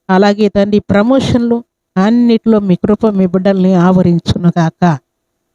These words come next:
తండ్రి, వారి మ్యారేజ్ విషయంలో మీ చిత్తం నెరవేరునుగాక.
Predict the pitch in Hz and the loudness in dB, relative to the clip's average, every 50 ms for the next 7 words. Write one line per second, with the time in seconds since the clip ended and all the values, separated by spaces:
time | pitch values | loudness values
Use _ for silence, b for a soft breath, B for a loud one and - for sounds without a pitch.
0 | _ _ - 196 196 208 208 202 196 180 180 175 180 196 220 240 254 247 240 262 | _ _ -2 0 0 2 2 2 0 0 0 0 0 0 2 0 0 0 0 0
1 | - - 240 240 240 240 233 - 247 226 - 233 233 226 226 226 220 226 226 226 | 0 0 0 0 0 0 -2 -2 -4 -4 -2 0 0 0 2 2 2 2 2 2
2 | 226 226 226 226 226 208 220 214 214 - - 233 220 214 - | 2 2 2 0 0 0 0 -2 -2 -4 -4 -6 -6 -6 -6